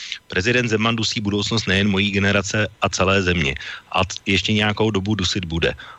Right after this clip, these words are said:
Akce však vyvolává reakci. Kivadlo se dříve nebo později vychýlí na druhou stranu. A důležité je, co na té straně bude. Na tom teď záleží. A jedním ze střípků budoucnosti je,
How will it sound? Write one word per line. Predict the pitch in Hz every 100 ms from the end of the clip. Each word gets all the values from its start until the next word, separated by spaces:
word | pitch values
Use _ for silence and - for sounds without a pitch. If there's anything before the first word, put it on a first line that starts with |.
| -
Akce | 90 - 127
však | 127
vyvolává | 107 101 104 104 107 95
reakci. | 85 95 - 73
Kivadlo | - 101 117
se | 117 113
dříve | 104 104
nebo | 110 110
později | 101 95 98
vychýlí | 98 92 - 101
na | 95
druhou | 90 90 95
stranu. | 90 - 71 73 -
A |
důležité | 85 92 98 113 110 98
je, | 87
co | 98 101
na | 92
té | 104
straně | 101 101 95 92
bude. | 80 71 69 - - - -
Na | 87
tom | 113 113
teď | 117
záleží. | 92 87 87 82 76 67
A | 85
jedním | 95 110
ze | 104
střípků | - 113 - 104
budoucnosti | 92 104 - 107 - 90
je, | 90